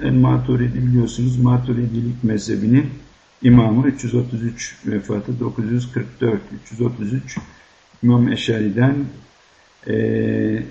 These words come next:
İmam Eşari ile hemen hemen aynı dönemde vefatları. E, İmam-ı Azam Ebu Hanife'nin yüz elli olduğunu varsaydığımızda, düşündüğümüzde Maturidi'nin ondan yüz yıl sonra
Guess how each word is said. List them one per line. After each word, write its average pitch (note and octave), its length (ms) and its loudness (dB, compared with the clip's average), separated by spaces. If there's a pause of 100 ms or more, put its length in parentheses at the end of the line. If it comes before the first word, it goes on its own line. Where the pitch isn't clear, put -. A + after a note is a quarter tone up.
(200)
İmam A#2+ 260 2
Eşari G#2+ 400 -2
ile B2 160 2
hemen A#2 220 2
hemen A#2 200 2
aynı A#2 340 4
dönemde G2+ 520 2
vefatları. G#2+ 800 -2 (340)
E, C3+ 40 -12 (140)
İmam-ı A#2 380 2
Azam A2 260 -4
Ebu A2 220 -2
Hanife'nin A2 480 -4
yüz A2 100 -4
elli A#2 260 0
olduğunu G#2 580 0
varsaydığımızda, G2+ 960 -4 (360)
düşündüğümüzde G#2+ 640 -2
Maturidi'nin A#2+ 760 0
ondan B2+ 520 -2
yüz B2 240 2
yıl A2 100 -6
sonra G#2+ 520 -4